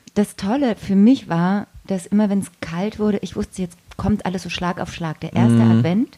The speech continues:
Speaker 2: Ja.
Speaker 1: damit eigentlich auch schon so der erste Schnee auf der Schwäbischen Alb.
Speaker 2: Dann ist
Speaker 1: Also
Speaker 2: nur noch
Speaker 1: wir
Speaker 2: eine gute
Speaker 1: hatten
Speaker 2: Woche bis zu deinem
Speaker 1: Genau,
Speaker 2: Geburtstag.
Speaker 1: dann, genau, dann kommt erst noch, äh, Nikolaus, dann kommt mein
Speaker 2: Ah,
Speaker 1: Geburtstag.
Speaker 2: natürlich, Nikolaus auch
Speaker 1: Dann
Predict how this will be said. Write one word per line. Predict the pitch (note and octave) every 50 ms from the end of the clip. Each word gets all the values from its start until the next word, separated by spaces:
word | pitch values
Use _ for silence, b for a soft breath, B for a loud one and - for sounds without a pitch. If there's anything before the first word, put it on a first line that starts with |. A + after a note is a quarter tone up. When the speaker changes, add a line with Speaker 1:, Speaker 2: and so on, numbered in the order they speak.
| _ _ -
Speaker 2:
Ja. | - G#2 G2+ F#2+ E2+ G#2 A2+ - -
Speaker 1:
damit | - F3+ G3+ A#3 A3+ - -
eigentlich | F#3+ G#3 A3+ G#3 G#3
auch | - F3+
schon | - G3 G3 F#3
so | E3+ F3+
der | F3 F3 E3+ -
erste | E3+ F3 E3+ E3+ E3+
Schnee | - - E3+ E3+ F#3 A#3 D4+ - - -
auf | F#3 -
der | F#3+
Schwäbischen | F#3 - - E3+ E3 E3 E3+ - E3+
Alb. | - D3+ D#3 G#3+ B3+ - - - -
Speaker 2:
Dann | A#2+ A2+ A#2
ist | A2
Speaker 1:
Also | - C#3
Speaker 2:
nur | B2
noch | B2
Speaker 1:
wir | B2 B2
Speaker 2:
eine | A#2 B2+
gute | C3+ C3+
Speaker 1:
hatten | B2+ A2+
Speaker 2:
Woche | B2+ - A#2+
bis | A#2 A2+ -
zu | - A2+
deinem | G#2+ G#2+ G#2 G#2+ G#2 G2+ - _ _ _ _ _ _ _ _ _ _ _ _ _ _ - G3 -
Speaker 1:
Genau, | G#3+ G#3+ G#3 F#3+ F3 E3+
Speaker 2:
Geburtstag. | - A#2+ G#2+ A2 A2 G#3+ A#3 A#3+
Speaker 1:
dann, | A3 C3+ F#3 - - _
genau, | B3 A#3 G#3+ F3
dann | F3 F3
kommt | E3+ G#3 G#3+ - -
erst | F#3 F3+ F3 F3
noch, | F#3+ E3+ E3+ - - _ _ _ _
äh, | E3 E3 D#3
Nikolaus, | D#3 E3 E3+ F3 A#3 A#3 A#3 A#3+ - _
dann | F#3+ G3+ G#3+
kommt | - G3+ F#3 F3+
mein | E3 E3 F3+ G3+
Speaker 2:
Ah, | A3+
Speaker 1:
Geburtstag. | F3 G3+ A3 G#3+ F3+ - C#4
Speaker 2:
natürlich, | - - - B2 A#2+ - -
Nikolaus | A#2 - A#2 A#2 A2+ -
auch | G3+
Speaker 1:
Dann | - B3+